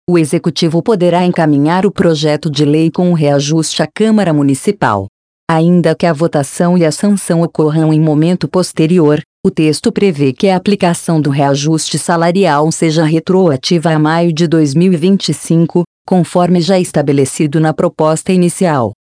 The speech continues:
O cenário de negociação segue aberto e deverá ter novos capítulos nesta semana, com as assembleias marcadas pelos sindicatos.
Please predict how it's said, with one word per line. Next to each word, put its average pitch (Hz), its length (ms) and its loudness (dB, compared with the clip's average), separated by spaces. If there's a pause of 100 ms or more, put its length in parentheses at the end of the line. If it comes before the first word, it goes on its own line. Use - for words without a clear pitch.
(120)
O 190 60 0
cenário 165 540 0
de 160 120 0
negociação 156 760 0
segue 160 320 -2
aberto 147 460 0
e 185 60 2
deverá 170 380 0
ter 160 160 -2
novos 156 420 0
capítulos 180 600 -2
nesta 170 400 0
semana, 165 640 0 (260)
com 175 160 0
as 156 160 0
assembleias 160 720 0
marcadas 160 680 0
pelos 175 280 0
sindicatos. 151 920 -2